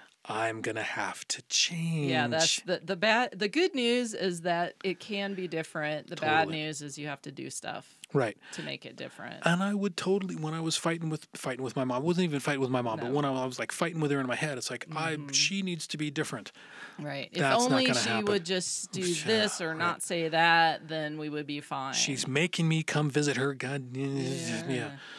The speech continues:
Speaker 2: Yeah, no.
Speaker 1: No.
Speaker 2: It's like, well, they're not gonna, they're not gonna be different, if,
Speaker 1: No.
Speaker 2: especially if we keep being the same.
Speaker 1: <laughs>
Speaker 2: If we change, maybe something will change. Maybe
Speaker 1: Maybe.
Speaker 2: it won't.
Speaker 1: Yeah.
Speaker 2: But,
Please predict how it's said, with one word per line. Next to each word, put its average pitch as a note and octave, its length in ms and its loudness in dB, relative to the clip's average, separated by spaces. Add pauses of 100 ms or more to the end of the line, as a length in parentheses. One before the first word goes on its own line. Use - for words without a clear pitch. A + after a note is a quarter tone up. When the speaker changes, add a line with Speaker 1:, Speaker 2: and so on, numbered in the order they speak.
(100)
Speaker 2:
Yeah, E3 280 0
no. C3+ 400 -8
Speaker 1:
No. C3 180 2
Speaker 2:
It's - 240 -8
like, D3+ 260 -6 (160)
well, E3+ 460 -2
they're F3 300 -4
not E3 260 -4
gonna, D3+ 400 -8 (180)
they're F#3 140 -4
not F3 240 -2
gonna E3 160 -6
be F3 380 -8
different, D3 840 -8
if, E3 100 -4
Speaker 1:
No. G#2+ 260 -4
Speaker 2:
especially E3 560 -2
if D3 120 -12
we D3+ 120 -10
keep - 180 -10
being D3 240 -8
the - 80 -12
same. - 380 -10 (420)
Speaker 1:
<laughs> D#5+ 580 0
Speaker 2:
If G3+ 220 0
we C4+ 160 0
change, D#4 720 -2
maybe F#3 800 -2
something F#3 340 -4
will D#3+ 160 -4
change. D3 400 -8
Maybe B3+ 280 -2
Speaker 1:
Maybe. G#3+ 220 0
Speaker 2:
it F#3 60 -2
won't. G3+ 720 -2
Speaker 1:
Yeah. G2+ 180 0 (420)
Speaker 2:
But, G3+ 460 2